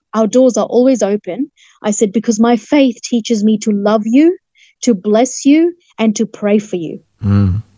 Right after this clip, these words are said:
Speaker 1: And he, he shook his hand out of mine, stormed off.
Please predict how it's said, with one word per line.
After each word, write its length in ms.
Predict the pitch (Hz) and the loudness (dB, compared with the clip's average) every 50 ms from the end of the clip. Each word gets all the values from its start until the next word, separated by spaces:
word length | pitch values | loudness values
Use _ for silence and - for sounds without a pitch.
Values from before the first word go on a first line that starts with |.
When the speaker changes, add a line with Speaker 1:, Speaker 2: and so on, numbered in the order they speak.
| _ _ _ _ _ _ _ _ _ _ _ _ - - - - - | _ _ _ _ _ _ _ _ _ _ _ _ -20 -20 -20 -10 -4
Speaker 1:
And 200 | - 240 226 214 | 0 0 0 0
he, 420 | - - 233 226 220 220 - - - | 2 2 2 2 2 0 -2 -8 -12
he 160 | - - 233 | -4 -2 -2
shook 280 | 208 - - 311 285 - | -2 0 0 -2 -2 0
his 180 | - 330 277 - | 0 0 0 0
hand 440 | - 254 247 247 247 247 240 214 - _ _ | 0 2 2 4 4 2 0 -2 -6 _ _
out 160 | 214 240 254 | -2 0 0
of 120 | 277 233 214 | 0 0 0
mine, 400 | 226 220 214 214 214 220 220 247 - _ _ _ _ | -2 -2 -2 -4 -4 -4 -6 -6 -8 _ _ _ _
stormed 540 | _ - - - - 269 254 277 285 254 220 | _ -8 -6 -2 0 2 2 4 4 2 2
off. 380 | 202 185 202 214 208 - - | 2 0 0 -2 -4 -8 -14